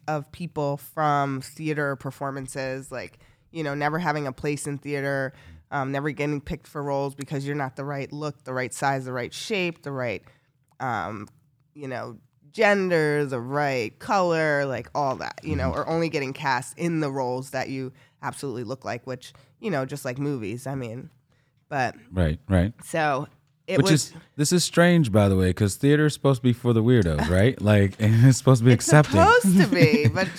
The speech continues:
Speaker 1: you know, like, all, like, that's what I always thought. But then, y-, you know, their, their take on it was really interesting, and,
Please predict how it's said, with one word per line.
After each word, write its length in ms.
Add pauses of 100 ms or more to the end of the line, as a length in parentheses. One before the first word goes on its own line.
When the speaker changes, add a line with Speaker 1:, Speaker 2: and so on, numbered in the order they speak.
(160)
Speaker 1:
you 160
know, 240
like, 280
all, 400
like, 300 (440)
that's 160
what 100
I 220
always 200
thought. 240
But 120
then, 400
y-, 200
you 160
know, 160
their, 340
their 140
take 260
on 140
it 100
was 180
really 280
interesting, 560
and, 200